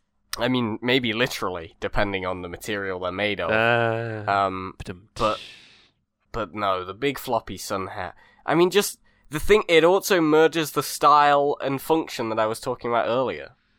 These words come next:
Speaker 1: All the best hats.
Speaker 2: Yeah, I, see, I'm not seeing much function for the Fascinator, whereas the sun hat, which is why I think what separates them,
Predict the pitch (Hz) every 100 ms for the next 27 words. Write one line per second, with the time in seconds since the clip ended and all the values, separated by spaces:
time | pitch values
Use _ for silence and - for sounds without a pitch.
0 | - 143 156 151 143 135 - - 117 82
1 | - - - - 233 240 220 - - -
2 | - _ _ _ - 196 196 226 208 254
3 | - 220 208 - 202 170 - 151 143 127
4 | - 92 92 98 104 - - - 160 147
5 | 104 143 151 175 180 160 165 151 151 -
6 | - 127 123 95 - - 87